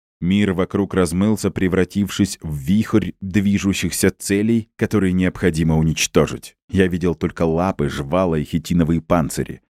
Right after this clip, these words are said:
Треск хитина, стрекотание муравьёв и собственное тяжёлое дыхание заглушали все остальные звуки. Запах крови и кислоты перебивал все остальные запахи, опьяняя и пробуждая первобытные инстинкты.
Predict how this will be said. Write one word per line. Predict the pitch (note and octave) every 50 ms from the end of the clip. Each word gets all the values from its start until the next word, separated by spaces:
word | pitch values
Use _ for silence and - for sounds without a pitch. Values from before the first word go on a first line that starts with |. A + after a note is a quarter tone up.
| _ _ _ _
Треск | - A2 A2+ G#2+ G2+ - -
хитина, | - - F#2+ F#2 - - G#2+ G2 E2+ D2+ C#2+ C2+
стрекотание | - - - E2 D#2+ - F#2+ - G#2 G#2 G2+ G2 G2
муравьёв | G2 G2+ G2+ G2 E2+ D#2+ F2+ A2 A2 - G2+
и | G2
собственное | - - - G#2+ G2+ - - - G2 G2 G#2 G2+ F#2+
тяжёлое | - G#2+ F#2+ F#2 G#2+ G#2+ G2+ G2 F#2+
дыхание | E2+ F#2+ - - - G#2 A2 A2 A2 A2+ A#2 G#2+ - _ _ _
заглушали | - D2 F2 F#2+ E2 F#2 G2+ G#2 F#2+ - - F#2 F#2+ G2+ G#2 G2+
все | F#2+ - - F#2 F#2 G2
остальные | G2 F#2 - - F#2+ F#2+ F#2+ G2 G2 G2 G2
звуки. | F2+ F#2 F2+ G2 F#2 D#2+ - - A#1+ A#1 - _ _ _ _ _ _ _ _ _
Запах | F2+ E2+ F2+ F2 D#2+ - D#2 - -
крови | - - - - E2 F2+ F#2 E2 E2
и | D#2+
кислоты | D#2 - E2 D#2 - - D#2+ E2 - - F#2 F#2+
перебивал | F#2 - F2 D#2+ E2 D#2 E2+ D#2 E2+ E2+ E2+ D2+
все | - - - D#2+ E2+ E2+
остальные | D#2+ - - D#2 D#2+ E2 E2+ E2+ E2
запахи, | D2 C2 D#2 E2 F2+ - E2 D#2 - - E2 - _ _ _ _
опьяняя | - E2+ D#2+ - E2+ E2+ E2+ D#2 D#2 D#2+ F#2 G#2 G#2 F#2+ F2 E2 D#2+
и |
пробуждая | D#2 - D2+ D#2 E2+ D#2+ F2+ E2 D2 D#2+ F#2+ F#2+ F#2 F2+
первобытные | - F2+ E2+ E2+ E2+ F2 D#2 D#2+ E2+ D#2 - E2+ E2+ E2+
инстинкты. | E2+ D#2 - - - G2 F2 D#2 - - - A#1 -